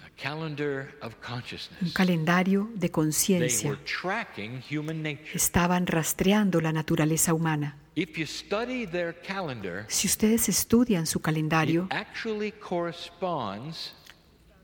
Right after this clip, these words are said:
Speaker 2: realmente
Speaker 1: to the wars that you had.
Speaker 2: corresponde, y allí están
Speaker 1: They
Speaker 2: las
Speaker 1: were
Speaker 2: guerras que
Speaker 1: tracking
Speaker 2: ustedes han tenido,
Speaker 1: times
Speaker 2: porque
Speaker 1: of
Speaker 2: ellos
Speaker 1: peace
Speaker 2: estaban
Speaker 1: and
Speaker 2: rastreando
Speaker 1: war on the
Speaker 2: tiempos de
Speaker 1: planet.
Speaker 2: paz y tiempos de guerra en el planeta.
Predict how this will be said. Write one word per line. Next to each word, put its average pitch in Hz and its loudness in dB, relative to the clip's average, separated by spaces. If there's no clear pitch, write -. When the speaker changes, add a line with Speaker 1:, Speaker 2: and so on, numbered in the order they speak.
Speaker 2:
realmente 185 4
Speaker 1:
to 135 -10
the 143 -4
wars 170 -4
that 180 -2
you 202 -4
had. 87 -12
Speaker 2:
corresponde, 185 6
y 180 2
allí 170 4
están 214 4
Speaker 1:
They 180 6
Speaker 2:
las 165 4
Speaker 1:
were 202 8
Speaker 2:
guerras 208 4
que 180 2
Speaker 1:
tracking 160 2
Speaker 2:
ustedes 175 6
han 175 4
tenido, 185 4
Speaker 1:
times 196 -4
Speaker 2:
porque 185 4
Speaker 1:
of 185 10
Speaker 2:
ellos 190 6
Speaker 1:
peace 196 6
Speaker 2:
estaban 180 8
Speaker 1:
and 185 2
Speaker 2:
rastreando 185 4
Speaker 1:
war 127 -2
on 131 -6
the 202 8
Speaker 2:
tiempos 190 6
de 170 6
Speaker 1:
planet. - -12
Speaker 2:
paz 214 4
y 170 2
tiempos 165 4
de 160 6
guerra 175 6
en 156 2
el 151 2
planeta. 147 2